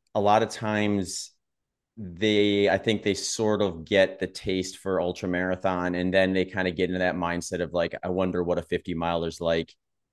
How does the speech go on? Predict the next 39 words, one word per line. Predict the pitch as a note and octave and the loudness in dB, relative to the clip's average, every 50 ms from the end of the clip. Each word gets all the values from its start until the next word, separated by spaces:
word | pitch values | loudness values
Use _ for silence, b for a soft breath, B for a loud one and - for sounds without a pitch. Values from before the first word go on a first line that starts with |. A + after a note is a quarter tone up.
| - | -8
I | E2 | -4
wonder | F2 F#2 F2 F2 | -2 -2 0 0
what | F2+ F#2 F2+ | 2 2 0
a | E2+ | 0
hundred | F2 F2 E2+ E2+ E2 - | 0 -4 -4 -4 -4 -2
K | F#2 F2 | -2 -2
is | F2 D2 | 0 0
like. | E2+ E2+ E2+ E2 - | 0 0 0 0 -2
I | E2+ | -4
wonder | F2 E2+ F2 | -4 -2 0
what | F2 | 0
a | F2 | 0
hundred | F2 F#2+ F2 F2+ F2 | -2 -2 -2 -2 0
miles | F2+ F2+ F2+ F2+ F#2 F2+ F#2 | 0 2 2 2 2 0 -2
is | F2 D#2 F2 | -4 -2 0
like," | F2 E2+ E2+ E2 F2+ | 2 2 2 0 -2
or | F2 | -4
something | - - G#2 G2+ - G2 F#2+ | -2 0 -2 0 0 -2 -4
similar | F#2 - - G#2 G2 F#2 F#2+ F2+ F2+ | -2 -2 -2 -2 0 0 -2 -2 -2
to | - F2+ | -4 -4
that. | D#2+ E2+ E2+ E2+ E2 b b b b b _ - | -2 0 0 0 0 b b b b b _ 2
But | A#2+ A#2+ | 4 6
when | B2 B2 | 8 8
you | C3+ B2+ | 6 6
did | A2 A2 G#2 | 6 4 6
that | B2 B2 B2 B2 | 6 4 4 4
first | - A2 G#2 - | 2 0 0 0
fifty | - G#2+ G2+ - G#2 | -2 -2 -2 -2 -4
K, | G2 - G#2+ G#2 | 0 2 2 2
had | G2+ G#2+ G2 F#2 | 4 2 0 0
you, | G#2 A2+ - | 0 -2 -2
were | G#2 A2 | 0 0
you | G#2 G#2 A2+ | 2 4 4
already | A2+ G#2+ G2 F#2 | 4 4 4 2
thinking | - - F2 E2 G2+ G#2 | -2 -4 -4 -4 -4 -2
about | G2+ G#2+ A2 F#2+ | 2 2 2 2
longer | G#2+ A2 A2 G#2+ A2+ | 2 0 -2 -2 -2
distance | G#2 A2 G#2+ - - A#2 A2 | -2 -2 -4 -4 -6 -8 -8
stuff, | - - A#2 A#2 A#2 | -4 -2 0 0 0